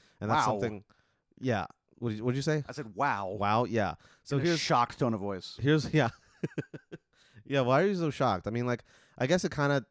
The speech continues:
Speaker 1: is a little shocking for someone who, from some, s-, from such, like,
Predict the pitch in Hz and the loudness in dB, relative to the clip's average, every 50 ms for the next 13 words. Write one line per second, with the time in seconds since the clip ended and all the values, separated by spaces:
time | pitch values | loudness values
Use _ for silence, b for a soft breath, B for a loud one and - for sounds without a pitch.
0 | _ - 131 131 131 139 135 131 131 147 - - 156 143 147 147 147 143 - - | _ -2 0 0 0 0 0 0 0 0 0 2 2 2 2 0 -4 -8 -8 -8
1 | 110 - 117 120 120 117 120 117 110 107 - - 85 - - 110 104 101 98 - | -8 -6 -6 -4 -4 -4 -2 -2 -4 -4 -6 -10 -16 -10 -6 -4 -4 -4 -4 -4
2 | 110 104 98 - - _ - - - - - - 117 101 98 - 107 - - - | -4 -4 -4 -8 -12 _ -20 -20 -20 -18 -10 -8 -8 -6 -2 -2 -4 -2 -2 -4
3 | 95 - - | -6 -6 -8